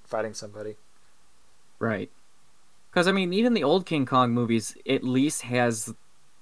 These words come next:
Speaker 2: some depth to the island itself. You know,
Speaker 1: Yeah, where the
Speaker 2: you
Speaker 1: island's
Speaker 2: get
Speaker 1: a character.
Speaker 2: more time with the creatures, you get more time with the natives.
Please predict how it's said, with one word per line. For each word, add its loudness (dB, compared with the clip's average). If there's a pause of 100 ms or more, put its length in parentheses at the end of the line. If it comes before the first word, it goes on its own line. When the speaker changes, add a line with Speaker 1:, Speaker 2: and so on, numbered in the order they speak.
(140)
Speaker 2:
some 2
depth 0
to 0
the 2 (240)
island 4
itself. -4 (800)
You -4
know, -4
Speaker 1:
Yeah, 6
where 6
the 4
Speaker 2:
you 8
Speaker 1:
island's 8
Speaker 2:
get -8
Speaker 1:
a -20
character. -4
Speaker 2:
more 4
time 2
with 4
the -4
creatures, 0
you 0
get 0
more -2
time -2
with -4
the -2 (360)
natives. 4